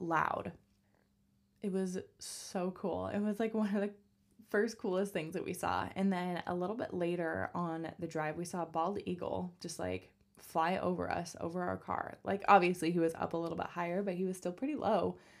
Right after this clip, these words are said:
and he flew, like, directly over our car. And then we were watching the clouds, and the clouds were being, like, super funky.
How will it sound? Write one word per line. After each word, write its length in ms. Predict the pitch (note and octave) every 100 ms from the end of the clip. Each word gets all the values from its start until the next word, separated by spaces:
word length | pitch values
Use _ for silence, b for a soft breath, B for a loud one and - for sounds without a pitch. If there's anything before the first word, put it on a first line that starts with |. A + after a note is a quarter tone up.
| B B -
and 120 | F3
he 80 | E3+
flew, 220 | F3 F3
like, 160 | G3+
directly 460 | G3+ F#3+ F3 D#3+ E3
over 180 | D#3+ D#3+
our 80 | E3
car. 500 | - D#3+ D#3+ D#3+ D#3+ B B B B -
And 160 | F3 E3+
then 320 | E3+ E3 E3
we 100 | F3+
were 80 | F3
watching 340 | F#3 F3+ G#3
the 80 | A3
clouds, 600 | G#3 E3+ E3 E3 E3+ E3+
and 120 | - E3+
the 60 |
clouds 300 | E3+ F3 F3
were 100 | F#3+
being, 220 | F#3+ F#3+
like, 180 | F#3 F3
super 400 | - - E3+ F3+
funky. 640 | F3 E3 D#3 F#3 G3 G3+